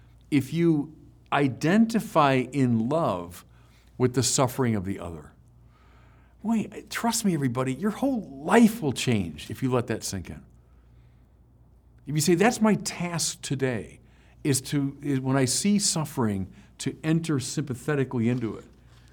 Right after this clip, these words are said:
That's the merciful. Next,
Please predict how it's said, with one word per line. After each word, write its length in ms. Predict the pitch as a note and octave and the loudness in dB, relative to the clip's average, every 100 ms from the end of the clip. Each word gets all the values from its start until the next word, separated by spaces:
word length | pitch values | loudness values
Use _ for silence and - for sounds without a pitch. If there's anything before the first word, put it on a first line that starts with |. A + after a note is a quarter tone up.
| - _ - - - | -20 _ -20 -20 -4
That's 320 | C3 C#3 - | -2 -2 -4
the 120 | C3+ | 0
merciful. 720 | A#2 A2+ A#2 - G#2+ G2 - - - - - _ _ _ _ - _ _ _ - - - _ - - | 2 4 2 -2 -10 -12 -16 -18 -20 -20 -20 _ _ _ _ -20 _ _ _ -20 -20 -20 _ -20 -6
Next, 440 | C3 D#3+ E3+ - | 0 0 -2 -10